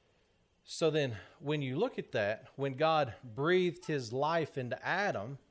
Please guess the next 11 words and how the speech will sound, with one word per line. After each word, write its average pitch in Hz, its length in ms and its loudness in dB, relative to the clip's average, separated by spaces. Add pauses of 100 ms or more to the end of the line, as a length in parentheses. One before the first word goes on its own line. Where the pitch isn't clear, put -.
(540)
that 147 240 2
was 147 260 -4
his 160 400 -2 (200)
spirit. - 560 -2 (1800)
And 143 140 -2
then 147 160 0
what 151 120 4
did 143 100 -2
we 143 100 0
find 147 320 0
out? 120 260 -2